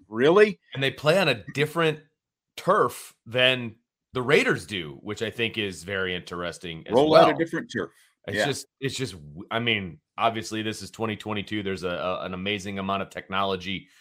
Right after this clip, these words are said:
Speaker 2: when it comes to these new stadiums and everything. But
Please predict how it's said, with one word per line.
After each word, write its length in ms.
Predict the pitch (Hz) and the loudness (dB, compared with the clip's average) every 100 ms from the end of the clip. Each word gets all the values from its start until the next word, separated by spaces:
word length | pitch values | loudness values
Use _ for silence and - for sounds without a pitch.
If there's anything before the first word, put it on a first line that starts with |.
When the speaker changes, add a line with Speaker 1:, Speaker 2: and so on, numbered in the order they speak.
| _ | _
Speaker 2:
when 120 | 107 110 | -4 -2
it 80 | |
comes 220 | 120 110 104 | 0 -2 -2
to 80 | |
these 220 | 104 98 98 | -6 -4 -6
new 80 | |
stadiums 560 | 95 - 107 104 98 90 | -6 0 0 0 -2 -2
and 80 | 101 | -4
everything. 480 | 98 95 101 98 87 | -2 -4 -4 -4 0
But 220 | 98 85 | 0 0